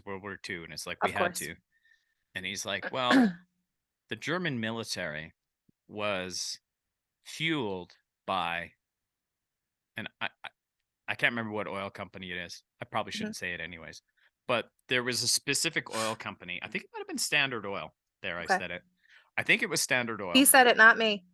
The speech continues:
Speaker 1: Yeah.
Speaker 2: Don't sue me.
Speaker 1: <laughs> Um, and, um, they supplied jet fuel to
Speaker 2: Mm.
Speaker 1: the German military, and that basically fueled everything they did,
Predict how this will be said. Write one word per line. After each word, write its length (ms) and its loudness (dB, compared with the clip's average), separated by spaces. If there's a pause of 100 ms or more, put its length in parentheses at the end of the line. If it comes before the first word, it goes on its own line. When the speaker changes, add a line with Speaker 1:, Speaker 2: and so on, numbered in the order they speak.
(120)
Speaker 1:
Yeah. 320 4
Speaker 2:
Don't 160 4
sue 200 8
me. 400 4
Speaker 1:
<laughs> 20 -20 (540)
Um, 580 6 (300)
and, 440 4 (180)
um, 480 2 (680)
they 180 6
supplied 480 2
jet 260 -2
fuel 500 -4 (200)
to 400 -2
Speaker 2:
Mm. 160 -14 (380)
Speaker 1:
the 80 -4
German 400 -6
military, 600 -8
and 120 -8
that 160 -4
basically 400 -2
fueled 520 -6
everything 380 -10
they 120 -6
did, 220 -2